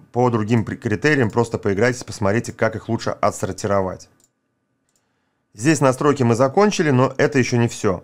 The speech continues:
Вы можете перейти вот сюда «Параметры», и здесь просто вы выбираете, что показать, что скрыть. Например, «Display name»,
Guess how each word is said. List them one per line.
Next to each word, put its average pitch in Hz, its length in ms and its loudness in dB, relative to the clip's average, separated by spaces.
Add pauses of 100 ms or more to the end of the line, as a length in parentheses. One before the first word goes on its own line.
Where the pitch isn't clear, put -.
(140)
Вы 123 200 -2
можете 131 320 0
перейти 117 420 -2
вот 95 140 -4
сюда 104 140 -2
«Параметры», 107 720 0 (320)
и 127 80 0
здесь 175 220 2
просто 151 340 2
вы 139 180 2
выбираете, 120 920 2
что - 280 -2
показать, 110 540 0
что - 380 -2
скрыть. 107 520 -4 (720)
Например, 127 380 0
«Display 120 420 0
name», 180 380 2